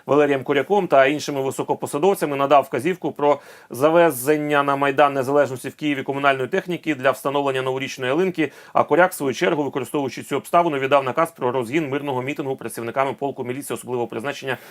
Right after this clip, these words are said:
«Беркут», які жорстоко побили мітингувальників. Ну і Попова обвинувачують, е, частина друга статті двадцять восьмої, е, перепрошую, статті с-, с-, двадцять восьмої триста сорокової, незаконне перешкоджання проведенню зборів та мітингів,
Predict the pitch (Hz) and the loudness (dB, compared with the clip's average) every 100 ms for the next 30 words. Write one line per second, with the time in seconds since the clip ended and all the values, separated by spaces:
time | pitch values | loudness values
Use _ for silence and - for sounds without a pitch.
0 | - 135 156 147 127 113 - 156 131 - | -18 2 6 6 2 -6 -4 -4 -4 -4
1 | 165 156 127 123 143 127 135 135 123 143 | -4 -2 -4 -4 -4 -4 -6 -6 -2 4
2 | 139 123 110 120 - - - 151 160 175 | 4 4 -4 -6 -10 -20 -8 0 0 2
3 | 156 151 208 185 160 147 147 135 147 147 | -2 0 2 6 6 6 6 2 0 4
4 | 156 156 - 139 117 139 135 131 127 127 | 4 2 0 -6 -4 -2 0 0 -2 -4
5 | 151 139 147 139 - 139 143 131 120 - | -2 0 2 2 0 -6 0 0 -2 0
6 | 185 202 180 180 180 175 - - - 143 | 0 0 -2 0 0 -2 -14 -18 -4 -2
7 | 143 _ _ _ _ _ - 147 147 127 | -2 _ _ _ _ _ -6 -2 0 0
8 | - 156 139 - 151 151 - - - - | 0 -2 -2 -4 -8 -8 -8 -12 -12 -12
9 | - - 143 147 139 139 147 165 143 143 | -14 -6 0 2 4 2 2 2 0 -4
10 | 123 - 151 - 131 151 156 233 196 151 | -4 -2 -4 -2 -4 -2 2 2 4 2
11 | 143 165 165 139 156 - 139 147 139 135 | 0 0 0 0 -2 -2 0 2 0 -2
12 | 143 143 139 127 131 160 131 143 147 143 | 0 0 -2 -4 2 2 2 -2 -2 -6
13 | 131 127 | -6 -6